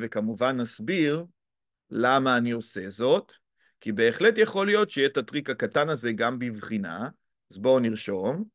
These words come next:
כאן במכנה אני כותב גם את ההתחייבויות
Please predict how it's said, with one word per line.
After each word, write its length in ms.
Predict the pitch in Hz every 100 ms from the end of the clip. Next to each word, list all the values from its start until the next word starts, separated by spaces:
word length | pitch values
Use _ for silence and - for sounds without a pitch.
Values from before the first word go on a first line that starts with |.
| _ _ _ -
כאן 240 | 131 156
במכנה 840 | 160 135 117 120 117 156 139 143 143 _ _ _
אני 180 | 107 110
כותב 380 | 110 113 131 104 92
גם 220 | 110 120
את 120 | 120
ההתחייבויות 1000 | 127 131 - 131 120 135 139 160 220